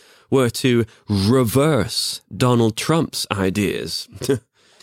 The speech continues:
He also sent an immigration bill to Congress to make it easier for people to move to America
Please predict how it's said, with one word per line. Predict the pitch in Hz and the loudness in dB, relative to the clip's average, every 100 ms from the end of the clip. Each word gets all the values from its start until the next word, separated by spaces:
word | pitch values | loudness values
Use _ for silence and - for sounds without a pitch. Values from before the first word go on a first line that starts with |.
| - - | -20 -6
He | 143 180 | -2 0
also | 180 208 160 | 0 0 -2
sent | 143 - 135 135 | -2 0 0 0
an | 127 - | 0 0
immigration | 147 143 135 127 143 143 - 104 | 0 2 2 2 2 0 0 0
bill | 110 107 | 2 2
to | 104 - | 0 -6
Congress | - 131 127 107 90 92 - - _ _ | 0 2 2 0 -2 -6 -10 -16 _ _
to | - | -2
make | 127 117 - | 0 0 -2
it | - | 0
easier | 135 151 127 117 | 2 2 2 0
for | 110 113 | -2 -4
people | - 123 - 117 | 0 0 0 -4
to | - 110 | 0 2
move | 113 131 143 110 87 82 - - | 4 4 2 2 -2 -4 -12 -12
to | - 104 | -2 0
America | 107 117 123 101 - 95 101 | 2 2 2 0 0 0 0